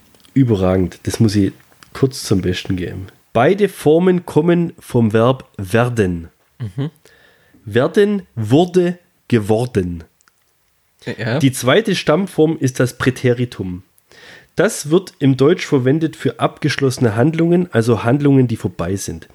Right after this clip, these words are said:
Speaker 1: Gestern wurde ich krank. Präteritum von werden.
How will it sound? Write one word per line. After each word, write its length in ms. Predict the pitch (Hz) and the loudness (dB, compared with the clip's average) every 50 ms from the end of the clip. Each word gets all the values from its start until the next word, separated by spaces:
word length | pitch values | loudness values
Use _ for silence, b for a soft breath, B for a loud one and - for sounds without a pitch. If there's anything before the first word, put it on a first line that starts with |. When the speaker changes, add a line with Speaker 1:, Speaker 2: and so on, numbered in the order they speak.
| B B B B B B B | B B B B B B B
Speaker 1:
Gestern 500 | - 143 185 190 - - 175 170 165 156 - - | 2 2 2 2 0 2 2 2 2 0 -2 -4
wurde 440 | 117 104 107 143 175 - - 175 156 | -6 -2 0 0 0 0 0 -2 -2
ich 260 | 123 123 131 - - | -2 -2 -6 -6 -8
krank. 440 | - - - 107 113 113 - - - _ _ _ - | -12 -6 -2 0 0 0 -2 -4 -12 _ _ _ -8
Präteritum 800 | - 120 131 131 - - 139 151 151 156 147 - - 131 135 131 | -4 -2 -2 -2 0 0 0 0 0 0 -4 -6 -4 -2 -2 -2
von 260 | - - 123 117 107 101 | -2 -2 -2 -2 0 0
werden. 400 | 107 107 104 101 90 87 87 | -2 -4 -4 -4 -6 -6 -8